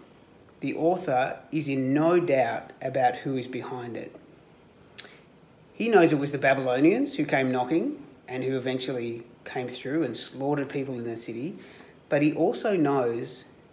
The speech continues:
that there was a sovereign God who warned them that he would bring this about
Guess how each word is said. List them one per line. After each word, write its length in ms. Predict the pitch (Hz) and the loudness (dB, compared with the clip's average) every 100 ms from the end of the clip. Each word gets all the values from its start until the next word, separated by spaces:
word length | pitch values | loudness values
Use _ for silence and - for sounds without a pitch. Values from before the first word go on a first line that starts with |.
| - - 131 | -20 -12 -6
that 160 | 123 | -4
there 100 | 131 | -2
was 200 | 127 127 | -4 -4
a 60 | 123 | -4
sovereign 540 | - 160 170 175 147 | -2 0 0 2 2
God 280 | 131 131 135 | 2 2 2
who 200 | - 143 | 0 -2
warned 600 | 127 131 147 180 185 160 | -2 2 6 6 6 2
them 400 | 127 110 110 113 - - - - | -2 -6 -8 -10 -16 -20 -20 -8
that 160 | 135 131 | -6 -6
he 320 | - 180 185 | -6 -6 -4
would 340 | 143 147 143 | 0 0 0
bring 500 | - 135 135 127 131 | -4 -2 0 0 -2
this 200 | 127 123 | -4 -6
about 480 | 127 117 110 107 - | -4 -4 -4 -4 -6